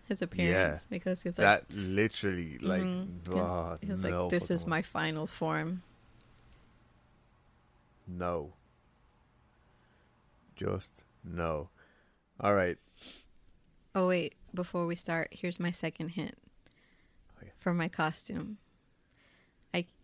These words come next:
Speaker 1: can't stand up. I can only lay down, but you can pick me up.
Speaker 2: And it's not a banana.
Speaker 1: Very vague.
Speaker 2: Okay, so this one was, uh, sent to us by Spirited Soul.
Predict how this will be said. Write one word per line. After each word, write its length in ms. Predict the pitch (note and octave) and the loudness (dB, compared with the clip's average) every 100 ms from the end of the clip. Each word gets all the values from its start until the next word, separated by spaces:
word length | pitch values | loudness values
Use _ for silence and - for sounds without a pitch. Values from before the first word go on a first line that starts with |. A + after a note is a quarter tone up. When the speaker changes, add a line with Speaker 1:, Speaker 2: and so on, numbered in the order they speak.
| - | -18
Speaker 1:
can't 320 | - F#3 F3+ - | -4 0 0 -2
stand 380 | - F3+ F3 | 0 2 2
up. 300 | - E3+ D#3 - | 2 2 0 -4
I 40 | E3 | -8
can 220 | - E3+ | -6 -4
only 320 | E3 E3 E3 | -2 -2 -2
lay 280 | D#3 E3 D#3+ | -4 -2 -2
down, 420 | D#3 D#3 D3+ F#3+ - | -2 -4 -4 -8 -4
but 140 | F3 | -4
you 120 | - D#3+ | -4 -6
can 180 | E3+ | -8
pick 240 | E3 D#3+ - | -6 -6 -4
me 140 | D#3 | -4
up. 280 | D#3 - - - - _ _ _ _ _ _ _ - - | -4 -6 -12 -20 -20 _ _ _ _ _ _ _ -14 -6
Speaker 2:
And 120 | G2+ | -4
it's 140 | F#2+ | 0
not 180 | G#2+ G2+ | 4 4
a 40 | |
banana. 460 | F2+ F2+ F#2+ F2 D#2+ _ _ _ _ _ _ _ - - - _ - | 2 0 0 0 -6 _ _ _ _ _ _ _ -20 -20 -20 _ -8
Speaker 1:
Very 260 | E3+ E3 - | -6 -4 -4
vague. 480 | - - F3+ - - _ _ - - - - - | -6 -6 -6 -10 -18 _ _ -18 -16 -16 -18 -16
Speaker 2:
Okay, 340 | - - A2+ F#2 | -14 0 0 2
so 180 | - | -2
this 280 | F2+ A2 - | -2 -2 -2
one 120 | G#2 A2 | -2 -2
was, 280 | G#2 F#2+ - _ | -2 -4 -12 _
uh, 260 | G#2+ G2+ F#2+ | 0 4 2
sent 320 | - G#2 G2+ | 2 0 0
to 100 | G2+ | 0
us 80 | G2+ | -4
by 380 | - F#2 G2 F#2+ G2+ | -2 -2 0 -2 -6
Spirited 680 | - - A2+ A#2 G#2+ F#2+ - | -12 -2 0 2 0 -4 -6
Soul. 540 | - A2 G#2 A2+ | -4 2 2 2